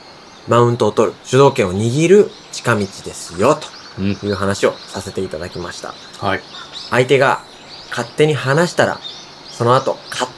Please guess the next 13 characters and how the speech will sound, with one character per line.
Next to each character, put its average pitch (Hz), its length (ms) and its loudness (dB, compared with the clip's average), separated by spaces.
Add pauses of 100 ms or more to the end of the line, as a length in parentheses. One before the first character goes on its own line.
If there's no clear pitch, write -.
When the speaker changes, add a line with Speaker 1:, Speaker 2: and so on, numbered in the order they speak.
Speaker 1:
手 170 100 6
に 117 140 -2
反 170 380 0
省 143 260 4
し - 180 -4
ま 139 160 4
す - 120 -8
か - 100 -2
ら。 - 80 -6 (1120)
あ 120 80 0
な 120 80 -2
た 90 140 -6
は 127 180 -2